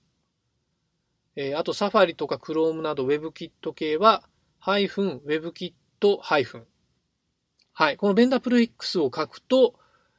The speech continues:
えー、大体すべてのブラウザーに適用できるようになると思います。で、値のところに、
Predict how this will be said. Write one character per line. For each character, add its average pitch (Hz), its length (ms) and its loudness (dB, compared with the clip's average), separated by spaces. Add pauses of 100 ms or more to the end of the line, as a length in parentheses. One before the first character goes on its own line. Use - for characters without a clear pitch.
え 147 140 -2
ー、 139 40 -4
大 180 160 4
体 175 120 4
す 214 140 -4
べ 190 120 4
て 185 120 -2
の 190 100 0
ブ 147 120 -6
ラ 143 120 4
ウ 135 60 -2
ザ 131 140 0
ー 135 40 -2
に 165 120 -6
適 139 240 -8
用 131 120 0
で 123 100 -6
き 127 120 -10
る 127 60 -6
よ 120 80 -4
う - 20 -10
に 135 120 -10
な 123 120 -8
る 110 80 -14
と 120 120 -12
思 117 160 -14
い 113 60 -20
ま 113 140 -20
す。 - 220 -20 (1600)
で、 269 160 0
値 254 340 4
の 247 100 0
と 240 140 -6
こ 226 120 0
ろ 156 80 0
に、 147 280 -4